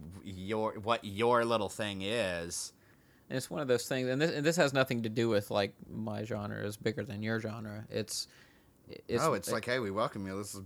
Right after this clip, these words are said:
Speaker 1: let's build this."
Speaker 2: Yeah, it's, it's why, and that's one thing I really wanna talk to. Uh, we're gonna be talking to, uh,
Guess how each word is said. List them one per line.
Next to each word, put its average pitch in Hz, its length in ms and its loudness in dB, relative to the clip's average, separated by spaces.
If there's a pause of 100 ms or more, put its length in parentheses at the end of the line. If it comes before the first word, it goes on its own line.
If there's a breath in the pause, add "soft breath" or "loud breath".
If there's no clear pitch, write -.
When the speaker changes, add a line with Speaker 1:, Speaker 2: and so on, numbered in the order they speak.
(160)
Speaker 1:
let's 92 120 -18 (100)
build 156 260 0
this." 65 460 -8 (140)
Speaker 2:
Yeah, 110 500 2
it's, - 320 2
it's 120 260 0
why, 123 340 6 (680 soft breath)
and 123 260 2
that's 147 220 8
one 139 160 4
thing 117 220 4
I 107 80 8
really 127 280 6
wanna 113 220 4
talk - 400 4
to. 104 380 0
Uh, 107 140 4
we're 117 200 2
gonna 123 120 6
be 110 100 4
talking 104 380 4
to, 98 360 2 (240)
uh, 104 60 4